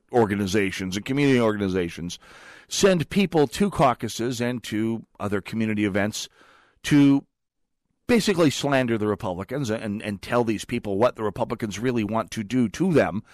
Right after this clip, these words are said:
if they, uh, are able to and if they, if they take power. Uh, so, and, and they do it in Somali, they do it in, uh,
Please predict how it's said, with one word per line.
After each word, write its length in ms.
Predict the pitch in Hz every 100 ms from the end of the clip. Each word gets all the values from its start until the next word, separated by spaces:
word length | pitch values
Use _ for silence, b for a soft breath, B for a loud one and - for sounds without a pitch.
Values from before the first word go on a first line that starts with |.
| B B
if 180 | 131
they, 240 | - 120 117 120
uh, 180 | 131 131
are 140 | 135
able 300 | 135 147 127
to 380 | - 117 85 90
and 120 | 127
if 100 | 117
they, 160 | - 120
if 240 | 117 131
they 140 | 117 123
take 320 | - 123 -
power. 420 | - 165 110 76 - _ _ _ _ _ _ _ _ _ _ _ _ _
Uh, 180 | 262 240
so, 340 | 208 254 196 - 202 220
and, 180 | 202 208
and 120 | 196
they 80 | 170
do 220 | 147 135
it 100 | 147
in 160 | 147
Somali, 640 | 135 - 135 107 92 120 143
they 160 | 117
do 200 | 113 117
it 120 | 113
in, 460 | 113 117 101 101 101 -
uh, 400 | 90 80 78 85